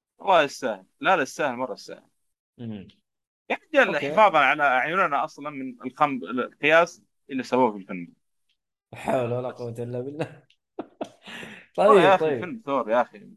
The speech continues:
Speaker 1: مأساة، مأساة. كارثة.
Speaker 2: طيب. آه، كذا خلصت الكوميك ولا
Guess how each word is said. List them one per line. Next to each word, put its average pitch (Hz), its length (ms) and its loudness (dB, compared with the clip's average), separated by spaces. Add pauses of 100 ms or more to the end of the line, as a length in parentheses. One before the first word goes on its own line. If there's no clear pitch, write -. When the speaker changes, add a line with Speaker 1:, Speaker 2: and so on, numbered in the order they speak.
(160)
Speaker 1:
مأساة، 113 340 2
مأساة. 92 420 -8 (140)
كارثة. 117 340 0 (1500)
Speaker 2:
طيب. - 300 -6 (560)
آه، 139 1000 2
كذا 180 200 -4
خلصت 190 360 -2
الكوميك 190 680 -4
ولا 110 1600 -8